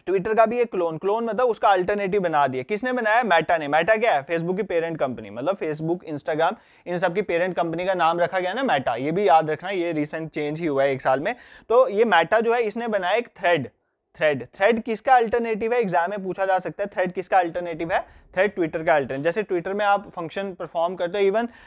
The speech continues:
थ्रेड में उससे ज़्यादा कुछ फंक्शन है, तो थ्रेड क्या है, Twitter का अल्टरनेटिव है, ये चीज़ आपको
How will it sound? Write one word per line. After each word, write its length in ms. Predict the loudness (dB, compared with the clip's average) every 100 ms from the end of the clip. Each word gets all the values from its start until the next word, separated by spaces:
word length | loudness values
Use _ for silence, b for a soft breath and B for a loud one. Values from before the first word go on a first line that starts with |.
| B -2
थ्रेड 220 | 2 2 2
में 100 | -4
उससे 200 | -4 0
ज़्यादा 300 | 2 2 -2
कुछ 140 | -4
फंक्शन 400 | -6 -10 -8 -8
है, 100 | -8
तो 120 | -10
थ्रेड 500 | -6 -2 -2 -2 -8
क्या 140 | -2 0
है, 160 | 0
Twitter 320 | -2 -6 -4 0
का 100 | 0
अल्टरनेटिव 480 | 0 -6 -6 -4
है, 120 | -4 -2
ये 140 | -2
चीज़ 200 | -2 -2
आपको 380 | -2 0 -2